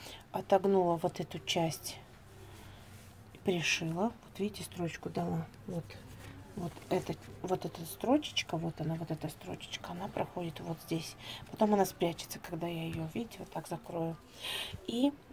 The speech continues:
то же самое сделала сзади. Вот сзади, видите, вот она идет. Только я еще не зашила втор-, вот видите, как большая, большое полотнище вот из карманов.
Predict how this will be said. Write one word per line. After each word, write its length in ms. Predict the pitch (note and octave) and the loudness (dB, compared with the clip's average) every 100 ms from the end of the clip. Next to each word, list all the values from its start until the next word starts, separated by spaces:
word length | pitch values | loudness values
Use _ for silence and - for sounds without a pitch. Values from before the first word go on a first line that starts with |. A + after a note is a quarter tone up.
| - - | -18 -4
то 120 | G3 | 0
же 120 | F#3 | 2
самое 440 | - G#3+ G#3+ G#3 | 6 6 8 8
сделала 480 | E3 F#3 F#3 F#3 F#3+ - - - | 6 10 10 10 6 2 -8 -6
сзади. 600 | - F3+ F3+ E3+ D#3 E3 E3 | -2 0 6 8 8 4 2
Вот 120 | D#3+ - | 0 0
сзади, 400 | D#3+ F3+ E3+ D#3+ | 0 2 2 2
видите, 540 | E3+ B3 B3 - F3 E3+ D3 - - - F#3+ | -2 0 0 2 2 2 -2 -10 -12 -12 -10
вот 220 | F#3+ F3+ E3+ | 0 0 0
она 200 | E3 E3 | 0 0
идет. 260 | E3+ A3 D4 - - - - | 2 2 2 -2 -8 -8 -6
Только 260 | - F#3 F#3+ | -2 0 4
я 140 | F#3 G3 | 10 10
еще 200 | F#3 F#3+ | 10 4
не 200 | F#3+ G#3 | 6 8
зашила 400 | G#3+ G#3 G#3+ F#3+ | 6 6 8 8
втор-, 320 | - G3 F#3 | 8 8 8
вот 340 | F#3+ F3 D#3+ - | 6 2 2 -2
видите, 380 | A#3 C4 - | -2 -4 -4
как 320 | - D#3+ D3+ - - | -2 -2 -2 -10 -2
большая, 560 | - F#3 - F3 D#3+ - | 4 6 6 4 4 4
большое 420 | F#3 F3+ - E3+ | 2 2 0 0
полотнище 760 | E3+ E3+ E3 G#3+ B3+ - - - - - - - | 2 0 2 0 0 0 -6 -8 -10 -10 -12 -10
вот 240 | F#3+ F#3 | -6 -2
из 120 | E3+ | -4
карманов. 540 | - E3+ F3 D#3+ D#3+ | 0 2 4 2 0